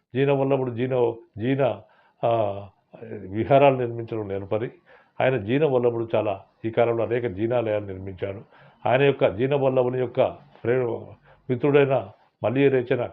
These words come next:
కవిజనాశ్రయం అనే గ్రంథాన్ని రాశాడు. ఈ ప్రశ్న కూడా గతంలో అడిగారు. అదేవిధంగా జీనవల్లభుడు కురుక్యాల శాసనాన్ని వేయించాడు. కురుక్యాల శాసనము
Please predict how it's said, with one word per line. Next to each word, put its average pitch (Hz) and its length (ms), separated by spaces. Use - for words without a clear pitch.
కవిజనాశ్రయం 120 640
అనే 104 100
గ్రంథాన్ని 92 460
రాశాడు. 98 320
ఈ 113 80
ప్రశ్న 104 340
కూడా 90 140
గతంలో 90 380
అడిగారు. 92 300
అదేవిధంగా 156 720
జీనవల్లభుడు 147 640
కురుక్యాల 151 580
శాసనాన్ని 120 480
వేయించాడు. 107 420
కురుక్యాల 151 440
శాసనము 139 580